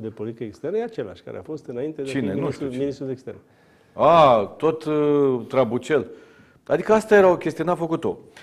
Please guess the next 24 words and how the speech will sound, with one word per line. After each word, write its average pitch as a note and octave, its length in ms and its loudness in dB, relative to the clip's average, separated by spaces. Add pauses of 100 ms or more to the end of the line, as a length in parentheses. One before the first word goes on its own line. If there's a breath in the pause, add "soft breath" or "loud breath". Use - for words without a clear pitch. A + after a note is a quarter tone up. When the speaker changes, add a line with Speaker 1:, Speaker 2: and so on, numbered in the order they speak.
(280 loud breath)
Speaker 2:
Uh, A2 80 4
nu C3 240 4
mai G3+ 100 4
avem D#3+ 160 4
foarte B2+ 280 0
mult A#2+ 180 -4
timp B2 160 -4
și B2 240 -2 (320)
țin D3+ 240 -8
să C#3+ 160 0
vă C3+ 120 0
întreb C3+ 280 0
ceva, A#2+ 500 2 (280 loud breath)
pentru A#2+ 240 -4
că B2+ 100 0
aud C#3+ 180 4
această C3 400 2
expresie B2+ 680 0
în B2 120 -6
fiecare A#2+ 560 0
zi A2 340 -10 (260 loud breath)
și - 160 -16
s-a D#3+ 160 2
regăsit C#3+ 540 0